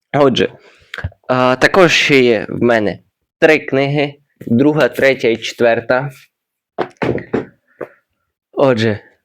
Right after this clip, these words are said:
просто це офігенні комікси, круті ілюстрації, звичайно, чорно-білі. Але якби вони не були чорно-білі, то і коштували б ще дорожче.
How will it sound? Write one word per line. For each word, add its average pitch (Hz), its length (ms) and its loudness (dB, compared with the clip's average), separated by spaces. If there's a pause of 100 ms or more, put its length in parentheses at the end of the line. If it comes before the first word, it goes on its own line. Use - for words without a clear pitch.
(600)
просто 156 440 2
це - 300 -4 (340)
офігенні 147 760 0
комікси, 120 720 0 (920)
круті 143 360 0
ілюстрації, 127 640 -2
звичайно, 151 560 2
чорно-білі. 135 680 0 (400)
Але 156 180 2
якби 156 280 2
вони 151 240 2
не 151 120 0
були 143 280 2
чорно-білі, 147 560 0
то 143 160 -2
і 135 80 0
коштували 127 680 0
б - 120 -12 (300)
ще 170 360 4
дорожче. 127 720 -2